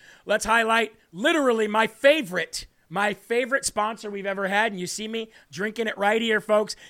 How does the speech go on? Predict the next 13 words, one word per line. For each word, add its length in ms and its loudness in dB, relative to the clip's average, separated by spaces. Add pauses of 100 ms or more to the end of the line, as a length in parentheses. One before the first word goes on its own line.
It 100 0
is 120 -2
that 220 6
major, 840 0
awesome 480 2 (320)
Brickhouse 480 4
Nutrition 560 -2
Field 360 0
of 160 -4
Greens. 440 0
Look 100 2
at 80 -6
this. 260 0